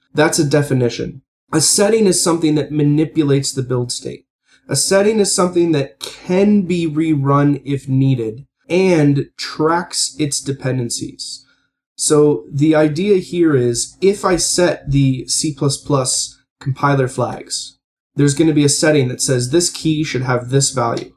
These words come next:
And I wanna keep track of where those values come from. Not only which build file, so if you run an inspect on the C plus plus keys, you can see which build files set the key.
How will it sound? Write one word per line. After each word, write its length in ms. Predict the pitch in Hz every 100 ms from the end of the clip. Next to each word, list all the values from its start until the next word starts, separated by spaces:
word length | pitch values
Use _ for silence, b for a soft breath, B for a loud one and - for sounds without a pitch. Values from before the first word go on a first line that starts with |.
| _ _ _
And 100 | -
I 80 | 131
wanna 240 | 135 196 190
keep 320 | - 185 -
track 640 | - 170 165 131 - -
of 220 | 139 135 127
where 380 | 131 143 151
those 240 | 143 135 127
values 440 | 131 127 131 127
come 260 | - 131 123
from. 340 | - 117 - -
Not 380 | 139 156 196 202
only 380 | - 180 190 190
which 400 | 156 151 151 -
build 260 | 165 185 185
file, 540 | - 120 117 120 139 _
so 180 | - 160
if 120 | 151
you 80 | 160
run 200 | 156 165
an 80 | 156
inspect 720 | 139 151 139 - 160 151 -
on 80 | 139
the 60 | 123
C 180 | -
plus 160 | 139 135
plus 200 | 139 131
keys, 400 | - 135 143 151
you 60 | 135
can 140 | 135
see 120 | 135
which 320 | 123 135 139
build 300 | - 131 143
files 520 | 143 151 160 170 - B B B _
set 380 | - - 139 135
the 80 | 151
key. 400 | - 196 202 -